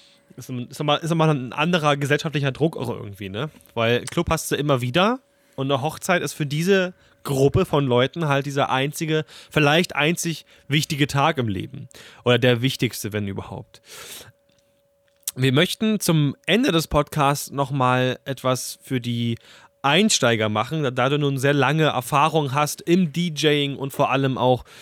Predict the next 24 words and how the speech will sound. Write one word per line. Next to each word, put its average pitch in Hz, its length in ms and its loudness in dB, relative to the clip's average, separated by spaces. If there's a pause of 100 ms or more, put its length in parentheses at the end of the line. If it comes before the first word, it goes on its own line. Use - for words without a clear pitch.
(220)
schon 123 240 0
lange 147 540 2
in 131 220 -6
dem 120 180 -4
Business 135 320 -2
arbeitest. 139 720 -2 (480)
Ähm, 127 500 -2 (800)
ja, 139 300 0 (260)
Folgendes. 151 720 0
Nehmen 165 240 -2
wir 240 80 2
mal 185 160 2
an, 196 480 -2
du 160 80 0
müsstest 202 760 0 (420)
für 170 220 2
einen 156 400 0
motivierten 156 800 -2
D-J-Neuling 180 760 2
ein 135 160 2
Licht- 170 400 -2
und 147 240 -2
Tonsystem 147 580 -2
zusammenstellen, 185 840 -2